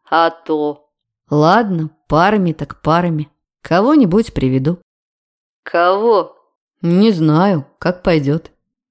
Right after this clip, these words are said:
"Ладно, давай, до встречи". Отключил телефон, смотря на Кристинку, всё так же стоявшую рядом,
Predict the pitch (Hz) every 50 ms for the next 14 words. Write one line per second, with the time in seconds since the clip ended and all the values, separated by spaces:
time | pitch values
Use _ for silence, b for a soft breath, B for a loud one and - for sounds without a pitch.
0 | _ - 160 170 175 185 190 190 175 156 - 151 147 147 147 143 139 139 151 165
1 | 175 180 180 170 160 151 147 143 135 170 180 - - - 160 160 151 151 - -
2 | - _ _ _ _ _ _ _ _ _ _ _ _ - 165 165 - - 175 180
3 | - - 202 202 - - 208 196 208 202 - - 277 269 254 220 - - 180 160
4 | 156 - 170 175 165 160 156 160 - 180 180 - - - 254 262 226 220 - -
5 | 156 156 - - - - - - 170 160 - 185 180 170 156 170 160 - - 180
6 | 180 185 165 151 - - 165 165 170 180 185 165 156 151 151 147